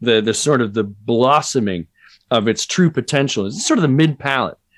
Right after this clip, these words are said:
It starts to become, uh, uh, like, like when I was a kid, and I don't mean to run over time, but when I was a, not, not kid, kid, but I just, you know, uh, about to go to college, I, I needed some money, so I was working at a, at a commercial laundry facility,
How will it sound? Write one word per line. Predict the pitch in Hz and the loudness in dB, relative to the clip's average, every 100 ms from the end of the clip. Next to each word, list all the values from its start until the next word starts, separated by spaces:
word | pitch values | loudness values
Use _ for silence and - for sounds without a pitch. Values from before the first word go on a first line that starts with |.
| _ _ - | _ _ -4
It | 123 - | -4 -4
starts | - - 143 139 - | -6 0 0 0 -2
to | 139 | -4
become, | 113 117 - - 127 123 117 107 90 _ _ _ _ | -2 -4 -4 -2 0 2 2 0 -4 _ _ _ _
uh, | 120 107 101 95 95 92 92 302 | 0 2 2 2 2 0 -2 -4
uh, | 101 98 98 90 90 92 | -2 0 0 -2 -4 -2
like, | 131 143 | 0 2
like | 139 139 | 0 2
when | 131 | 2
I | |
was | 135 | 2
a | 113 | 0
kid, | 143 104 | 0 0
and | 107 | 0
I | 110 | -2
don't | 117 117 113 | 0 0 0
mean | 104 | -2
to | |
run | 107 110 | -2 -2
over | 104 | -2
time, | 113 95 | -2 -4
but | - - - | -8 -20 -4
when | 123 | 0
I | |
was | 120 | 2
a, | 120 | 0
not, | 110 78 - | -4 -6 -8
not | 80 - | -10 -8
kid, | - 127 101 | -4 -2 -2
kid, | - 78 - | -6 -10 -6
but | - | -4
I | 98 101 101 104 | -2 0 -2 -2
just, | 113 104 - | -2 -2 -4
you | 110 | -4
know, | 92 85 80 - | -2 -4 -6 -4
uh, | 98 85 87 87 92 | 0 0 0 -4 -2
about | 90 90 95 - | -2 0 -2 -2
to | |
go | 98 90 | -2 -2
to | |
college, | 85 98 87 92 | -2 -2 0 -2
I, | 90 92 | -2 -2
I | 95 | -4
needed | 90 92 87 | -2 -4 -6
some | - 92 | -6 -4
money, | 87 87 | -4 -4
so | 98 | -4
I | |
was | 85 92 | -6 -4
working | 95 101 | -4 -4
at | 90 | -4
a, | 85 82 - - - _ | -4 -6 -14 -20 -20 _
at | 98 | -2
a | 90 | 0
commercial | - 117 117 107 | 0 0 0 -2
laundry | 95 104 123 131 | -2 0 2 2
facility, | 104 104 - 90 85 | -2 -6 -4 -4 -6